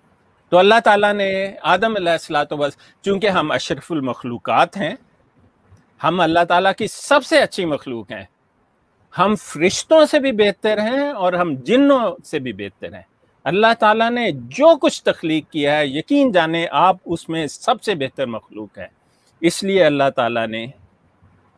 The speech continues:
आपको इजाज़त दे दी कि मैं एक मुद्दत की इजाज़त देता हूं कि तुम जाओ, अच्छा करो,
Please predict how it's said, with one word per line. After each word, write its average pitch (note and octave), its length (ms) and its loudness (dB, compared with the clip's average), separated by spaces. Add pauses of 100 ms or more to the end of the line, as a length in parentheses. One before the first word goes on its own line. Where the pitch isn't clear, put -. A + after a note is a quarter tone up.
(960)
आपको C#3+ 500 2
इजाज़त A#2+ 440 -2
दे G2+ 240 -10
दी - 280 -20 (1000)
कि D3 100 0
मैं F3 380 4
एक D#3+ 460 -2
मुद्दत D3 840 0
की G#3+ 80 -4
इजाज़त C#3 440 0
देता A#2 300 -6
हूं D#3+ 240 -4
कि D3+ 140 -8
तुम B2 240 -10
जाओ, A#2+ 360 -2 (1400)
अच्छा A3 420 2
करो, G3+ 580 2